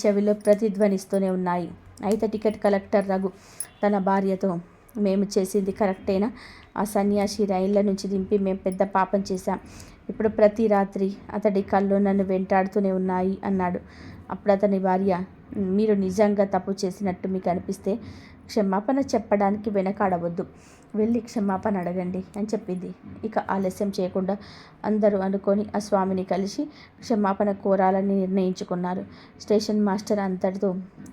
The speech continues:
ఆ స్వామీజీని వెతకాలి. బహుశా వారి ఆశీర్వాదాలు మన ఆత్మలను శుద్ధి చేస్తాయి. వారంతా కలిసి బయలుదేరి కుంభమేళాలో ఎక్కడైతే ఆ స్వామీజీని చివరిసారిగా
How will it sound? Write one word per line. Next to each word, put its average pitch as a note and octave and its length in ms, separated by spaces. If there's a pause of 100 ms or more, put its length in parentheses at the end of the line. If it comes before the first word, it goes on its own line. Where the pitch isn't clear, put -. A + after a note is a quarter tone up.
(100)
ఆ F#3+ 120
స్వామీజీని G3+ 580
వెతకాలి. F3+ 540 (480)
బహుశా G3+ 360
వారి F#3+ 340
ఆశీర్వాదాలు G#3 800
మన G3 300
ఆత్మలను G#3 480
శుద్ధి G3+ 300 (100)
చేస్తాయి. F#3+ 360 (540)
వారంతా G#3 460
కలిసి G3+ 400
బయలుదేరి F#3+ 600
కుంభమేళాలో G3 920
ఎక్కడైతే G3 720
ఆ G#3 100
స్వామీజీని G3+ 680
చివరిసారిగా G3 760